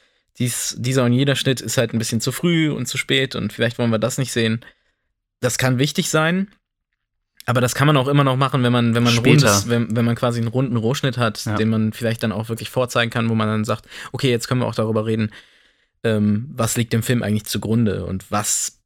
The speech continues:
Speaker 1: passiert und sehen wir eigentlich.
Speaker 2: Genau, also das sehe ich genauso. Also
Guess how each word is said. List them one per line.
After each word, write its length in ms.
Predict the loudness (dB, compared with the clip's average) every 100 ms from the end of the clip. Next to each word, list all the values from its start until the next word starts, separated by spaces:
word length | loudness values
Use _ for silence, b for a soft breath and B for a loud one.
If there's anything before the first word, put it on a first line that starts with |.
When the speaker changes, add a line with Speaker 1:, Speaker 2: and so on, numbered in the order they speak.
| _
Speaker 1:
passiert 480 | -10 -6 -2 -2 -2
und 120 | -4
sehen 260 | -2 0 0
wir 160 | -4 -10
eigentlich. 340 | -14 -16 -20 _ _ _ b b b
Speaker 2:
Genau, 200 | 2 4
also 200 | 4 2
das 120 | 2
sehe 80 | 0
ich 100 | 0
genauso. 500 | -2 0 0 0 -2 -6 _ _ b b b 0
Also 500 | 2 4 2 0